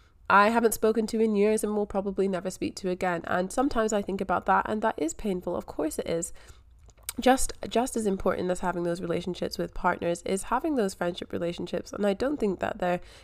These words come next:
is a hierarchy of one being more important than the other, because they're both important in different ways. But when you have those wounds around relationships, it can change the way that you show up to new relationships. It can limit you from showing up to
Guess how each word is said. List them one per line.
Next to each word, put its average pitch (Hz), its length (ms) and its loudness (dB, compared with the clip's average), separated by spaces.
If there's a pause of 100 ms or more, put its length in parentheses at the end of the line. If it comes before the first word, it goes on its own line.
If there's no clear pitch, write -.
is 190 120 -4
a 190 80 4
hierarchy 180 720 2
of 190 160 -8
one 180 200 2
being 180 200 0
more 175 220 0
important 190 520 -6
than 175 100 -2
the 170 120 -2
other, 208 180 -4
because 202 300 -8
they're 185 260 2 (400)
both 226 220 4
important 180 500 -2
in 175 120 -4
different - 340 -6
ways. 175 380 -2 (280)
But 208 80 -4
when 240 220 6
you 320 120 6
have 208 280 2
those 185 200 0
wounds 220 320 2
around 175 280 0
relationships, 175 640 -4
it 196 120 -6
can 226 280 -4
change 233 400 -2
the 202 140 0
way 185 140 2
that 180 120 -4
you 180 120 -4
show 185 240 -4
up - 340 -2
to 175 240 -2
new 180 280 0
relationships. 170 640 -6
It - 80 -12
can 190 240 -4 (480)
limit 214 320 4
you 185 220 0
from 180 220 -4
showing 175 340 0
up - 180 0
to - 100 -8